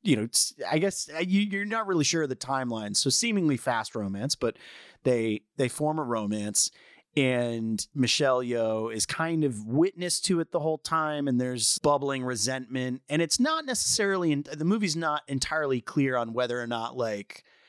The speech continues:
there's an actual romantic tension there. It's more of, like, you get the idea that, like, Michelle Yeoh is almost like, "Who is this interloper?" Right? This, like, person who's just coming in and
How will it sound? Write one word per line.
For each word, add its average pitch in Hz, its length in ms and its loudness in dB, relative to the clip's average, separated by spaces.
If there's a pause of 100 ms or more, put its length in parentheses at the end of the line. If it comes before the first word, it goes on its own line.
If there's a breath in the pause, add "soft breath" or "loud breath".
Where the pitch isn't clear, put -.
(600 soft breath)
there's 139 280 4
an 123 180 -2
actual 131 560 2
romantic 117 720 -2
tension 247 420 0
there. 254 240 0
It's - 160 -2
more 143 260 2
of, 127 120 -4
like, 120 240 -2
you 131 80 -6
get 120 220 -2
the 123 120 0
idea 113 680 -2
that, 117 120 -4
like, 107 420 -8 (560)
Michelle 139 440 4
Yeoh 113 240 -2
is 104 100 -2
almost 107 300 -2
like, 110 160 -6
"Who 113 220 0
is 95 160 -2
this - 360 -4
interloper?" 90 720 -4 (100)
Right? 117 240 0
This, - 300 2
like, 90 380 -4 (340)
person 120 380 0
who's 101 180 -4
just - 180 -8
coming 107 300 -2
in 101 240 -10
and 92 160 -16